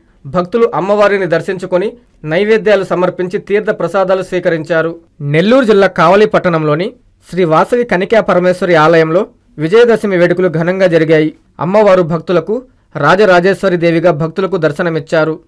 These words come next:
సాయంకాలం జమ్మి పూజ కార్యక్రమం అనంతరం అమ్మవారి గ్రామోత్సవం నిర్వహించారు.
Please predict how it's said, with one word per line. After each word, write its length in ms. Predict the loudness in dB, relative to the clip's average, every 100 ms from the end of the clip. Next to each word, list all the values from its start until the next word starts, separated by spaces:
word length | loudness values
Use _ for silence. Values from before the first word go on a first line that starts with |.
| _ _ -2
సాయంకాలం 560 | 0 0 0 2 2 2
జమ్మి 240 | 0 0
పూజ 200 | 0 0
కార్యక్రమం 720 | 0 0 0 0 0 -2 -2
అనంతరం 480 | -2 -4 -2 -4 -6 _ _ -8
అమ్మవారి 440 | -2 2 4 2
గ్రామోత్సవం 600 | 2 0 0 -2 -2 0
నిర్వహించారు. 720 | 2 2 2 0 0 0 -2